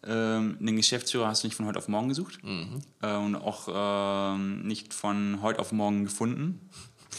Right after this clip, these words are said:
Speaker 2: Das
Speaker 1: Ähm.
Speaker 2: weinen jetzt alle, die schon beim Projektmanager Probleme haben. Und das
Speaker 1: Ja.
Speaker 2: hat ja jede Firma, also wie
Speaker 1: Ja.
Speaker 2: höre ich einen Geschäftsführer,
Speaker 1: Ja.
Speaker 2: ne?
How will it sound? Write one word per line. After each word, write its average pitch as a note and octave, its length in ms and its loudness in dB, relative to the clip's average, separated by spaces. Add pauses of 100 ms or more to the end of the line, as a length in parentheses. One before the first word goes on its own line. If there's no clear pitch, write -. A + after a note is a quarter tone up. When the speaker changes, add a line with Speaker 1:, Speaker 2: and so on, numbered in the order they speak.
(140)
Speaker 2:
Das G2 460 0
Speaker 1:
Ähm. G2 80 -6
Speaker 2:
weinen A#2 280 2
jetzt A2 180 0
alle, B2 200 2
die B2 140 -2
schon A#2 340 -2
beim G#2 220 0
Projektmanager A2+ 800 0
Probleme A2 520 -2
haben. A2+ 360 0
Und - 120 0
das B2+ 200 6
Speaker 1:
Ja. C3+ 80 8
Speaker 2:
hat B2 80 4
ja B2+ 80 6
jede C#3 240 6
Firma, C3 380 4
also A#2+ 300 -2
wie B2 60 -2
Speaker 1:
Ja. - 320 0
Speaker 2:
höre C3 160 0
ich A#2 180 -2
einen B2+ 140 -2
Geschäftsführer, - 600 -2
Speaker 1:
Ja. - 100 0
Speaker 2:
ne? - 80 -6